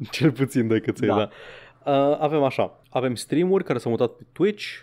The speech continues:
Speaker 1: acolo ne jucăm noi chestii în mod activ, de marți până vineri. Eu mă joc în continuare Symphony of the Night, o să mă gândesc dacă o să-l și termin pe stream, pentru că nu vreau să mă joc săptămâni întregi Symphony of the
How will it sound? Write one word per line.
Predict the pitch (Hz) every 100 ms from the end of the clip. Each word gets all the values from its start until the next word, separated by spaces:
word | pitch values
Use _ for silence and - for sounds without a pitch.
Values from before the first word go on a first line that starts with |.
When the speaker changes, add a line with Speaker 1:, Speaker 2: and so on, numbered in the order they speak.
| _
Speaker 1:
acolo | - 131 131 117
ne | 113 110 107 107
jucăm | 101 110 120 110
noi | 107 101
chestii | 98 113 101 - 113 104
în | 123 110
mod | 107
activ, | 104 - - 185 151
de | 113
marți | 107 113 107 -
până | - 107 98
vineri. | 104 135 214 254 -
Eu | 123
mă | 120 117
joc | 120 -
în | 160
continuare | 180 160 143 127 127 131
Symphony | 127 - 117 120
of | 110
the | 107
Night, | 98 101 123 - - - -
o | 123
să | - 117
mă | 113
gândesc | 107 107 104 135 151 -
dacă | 117 117 139 - 147 147 147 151 180
o | 123
să-l | - 120
și | 110 135
termin | - 127 127 117
pe | 110
stream, | - - 117 131
pentru | 127 117
că | 113
nu | 139
vreau | 151
să | 139 117
mă | 107
joc | 104 -
săptămâni | - - - 110 110
întregi | 101 98 107 95
Symphony | 98 113 101 101
of |
the | 92